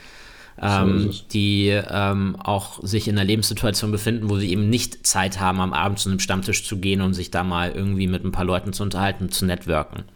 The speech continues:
Speaker 1: Mhm.
Speaker 2: Ähm, das ist ein, ein Thema, wenn wir über Chancengerechtigkeit sprechen, ähm, da müssen wir uns da auch ehrlich machen, da müssen wir auch ein bisschen bei uns in der Partei anfangen.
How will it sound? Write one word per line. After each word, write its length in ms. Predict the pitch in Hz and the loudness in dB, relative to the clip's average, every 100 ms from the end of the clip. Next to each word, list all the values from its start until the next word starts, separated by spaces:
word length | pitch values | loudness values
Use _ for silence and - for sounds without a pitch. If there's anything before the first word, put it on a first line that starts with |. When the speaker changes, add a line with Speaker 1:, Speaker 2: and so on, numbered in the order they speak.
| - - - - - - | -16 -16 -16 -18 -20 0
Speaker 1:
Mhm. 120 | 101 | 4
Speaker 2:
Ähm, 380 | 101 98 98 101 | 4 4 2 0
das 120 | 101 | 0
ist 140 | 131 - | 0 0
ein, 440 | 117 113 - 107 | 0 -2 -6 -8
ein 40 | 113 | -4
Thema, 300 | 131 123 107 | 0 2 2
wenn 120 | 131 | 2
wir 60 | 160 | 4
über 160 | 120 | 2
Chancengerechtigkeit 880 | 107 139 135 139 117 - 117 - 95 | 2 0 0 -2 -4 -4 -6 -2 -2
sprechen, 600 | - - - 104 139 165 - - _ - - | -2 -2 -2 -2 -4 -4 -10 -20 _ -20 -8
ähm, 200 | 113 110 | -2 2
da 100 | 107 | 4
müssen 220 | 107 120 135 | 2 2 0
wir 20 | |
uns 120 | 120 | 0
da 80 | - | 0
auch 100 | 101 | -2
ehrlich 260 | 98 120 117 | 0 0 0
machen, 200 | 110 107 | 0 2
da 60 | |
müssen 180 | 113 - | 2 0
wir 100 | 104 | 0
auch 120 | 95 | 0
ein 60 | 104 | 0
bisschen 260 | 117 107 92 | 0 0 0
bei 60 | |
uns 200 | 82 104 | 0 -2
in 80 | 101 | -2
der 60 | 82 | -2
Partei 340 | - 85 85 | -2 -2 -4
anfangen. 580 | 80 78 85 80 92 123 | -4 -6 -4 -2 -2 -4